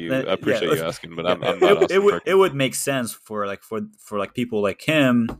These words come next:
Speaker 2: and, like, people who are already, uh, like, already won the competition in the, in U S A P L, and, like, they're trying to,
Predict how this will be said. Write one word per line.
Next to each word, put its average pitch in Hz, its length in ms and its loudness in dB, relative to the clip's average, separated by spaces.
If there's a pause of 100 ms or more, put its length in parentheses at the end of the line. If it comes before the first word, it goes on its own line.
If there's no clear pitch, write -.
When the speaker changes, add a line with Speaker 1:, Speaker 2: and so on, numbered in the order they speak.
(160)
Speaker 2:
and, 107 100 -2
like, 104 120 0
people 117 260 -2
who 107 200 4
are 92 320 4
already, 101 680 2 (440)
uh, 50 380 -2 (460)
like, - 480 -10 (840)
already 190 480 0 (440)
won 123 340 2
the 135 80 -2
competition 123 600 -4
in 107 200 -6
the, 98 180 -10
in 101 100 -10
U 104 120 -2
S - 100 -6
A 98 100 -4
P 92 160 -8
L, 135 320 -2 (340)
and, 110 100 0
like, 107 100 0
they're 107 80 0
trying 110 360 2
to, 101 340 2